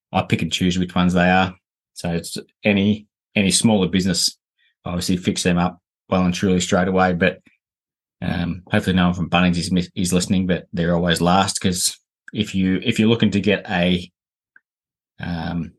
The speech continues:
a new account somewhere and you put them down as a reference, they don't provide references. So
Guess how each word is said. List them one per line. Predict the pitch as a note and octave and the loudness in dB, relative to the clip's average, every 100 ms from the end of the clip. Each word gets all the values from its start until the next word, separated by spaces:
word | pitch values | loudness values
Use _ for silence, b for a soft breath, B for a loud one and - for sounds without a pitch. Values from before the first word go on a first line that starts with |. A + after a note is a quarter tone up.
| _ | _
a | F2+ | 0
new | G2+ F2 | 2 2
account | - G#2 G#2 | 2 2 2
somewhere | G#2 E2+ E2+ F#2+ - - | 2 2 2 0 -4 -4
and | F2+ | -2
you | F2 | 0
put | - | -2
them | F#2+ F#2 | 0 0
down | F#2+ F2+ | 2 0
as | D#2+ | 0
a | E2 | -2
reference, | D#2+ F#2 F2 - - | -2 0 -2 -2 -4
they | F#2+ F#2+ | -4 -4
don't | F2 | -4
provide | G#2 G2 F2+ | -2 0 2
references. | F#2+ G#2 A2+ D#3 F3 - - _ _ _ _ | 2 0 0 0 0 -2 -8 _ _ _ _
So | - F2+ F2+ | -2 0 2